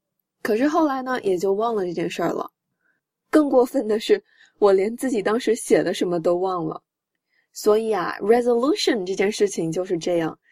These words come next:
许下承诺很容易，但是兑现承诺却很难。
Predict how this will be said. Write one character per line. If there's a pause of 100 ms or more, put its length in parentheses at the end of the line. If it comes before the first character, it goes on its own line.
(380)
许
下
承
诺
很
容
易， (120)
但
是
兑
现
承
诺
却
很
难。